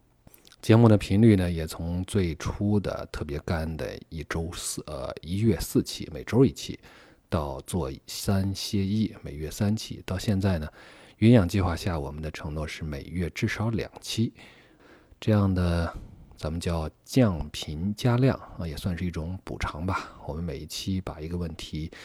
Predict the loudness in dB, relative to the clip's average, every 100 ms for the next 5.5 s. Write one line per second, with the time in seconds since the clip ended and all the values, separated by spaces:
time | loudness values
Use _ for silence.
0 | -20 -6 -2 -2 -4 -4 -4 -4 -4 -4
1 | -6 -8 -6 -2 0 2 2 2 0 -2
2 | -2 -2 -4 -2 -4 0 -2 -2 -12 -20
3 | -20 -10 -10 -10 -16 _ -10 -4 -4 -4
4 | -4 -4 -4 -6 -8 -8 -2 0 0 -2
5 | -2 -4 0 2